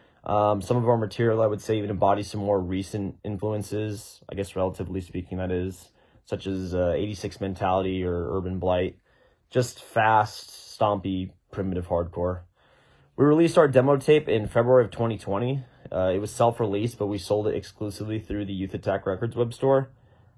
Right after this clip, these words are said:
Uh, after selling out of that initial tape run of a hundred, we met, uh, Edward,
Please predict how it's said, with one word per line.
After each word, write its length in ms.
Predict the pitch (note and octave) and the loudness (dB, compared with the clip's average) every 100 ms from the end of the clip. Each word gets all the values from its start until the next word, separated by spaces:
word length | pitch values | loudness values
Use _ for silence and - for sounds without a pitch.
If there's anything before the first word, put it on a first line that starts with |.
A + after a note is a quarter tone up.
| _ | _
Uh, 220 | - G#2+ G#2+ | 4 6 6
after 240 | - B2 | 4 2
selling 520 | A#2+ B2 B2 A#2+ A2+ - | 2 4 4 2 -2 2
out 220 | G#2 G#2 | 2 4
of 100 | G2+ | 2
that 120 | G2 | 0
initial 400 | G2 G2+ G#2 G#2+ | 0 -4 -4 -6
tape 340 | - G#2 G2+ G#2+ | -4 -4 -4 -4
run 140 | G2+ | -4
of 100 | F#2 | -2
a 60 | F#2 | -4
hundred, 540 | G2+ G#2 G2+ G2+ G2 | -4 -2 -2 -4 -6
we 180 | G2+ G2+ | -8 -6
met, 280 | F#2+ F#2 - | -2 -2 -4
uh, 360 | A#1+ F#2 F2+ - | -2 0 0 0
Edward, 480 | - G#2 A2 A#2+ | -2 0 0 -2